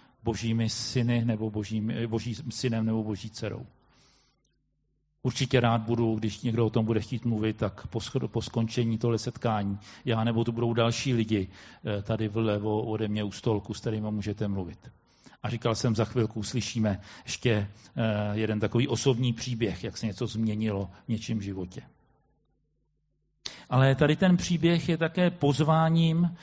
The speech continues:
do toho smíšeného společenství, kterým je církev. Ježíš to nějak ne-,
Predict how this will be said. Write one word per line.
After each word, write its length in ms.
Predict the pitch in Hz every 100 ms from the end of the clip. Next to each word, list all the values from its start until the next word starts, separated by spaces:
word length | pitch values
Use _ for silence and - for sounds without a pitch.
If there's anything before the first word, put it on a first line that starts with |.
| - -
do 100 | 127
toho 260 | 127 147 151
smíšeného 840 | - 147 143 156 - 156 160 160 151
společenství, 840 | - 135 135 135 147 135 - 139
kterým 420 | - 127 127 123
je 120 | 117
církev. 480 | 113 113 - - - - _ _ _ _ _ _ _ _ _ _ _ _ _ _ _ _ _ _ _ _ _ _ _ _ _ _ -
Ježíš 520 | 120 107 143 - - - -
to 100 | 127
nějak 360 | 135 139 139 131
ne-, 720 | 127 131 131 131 127 127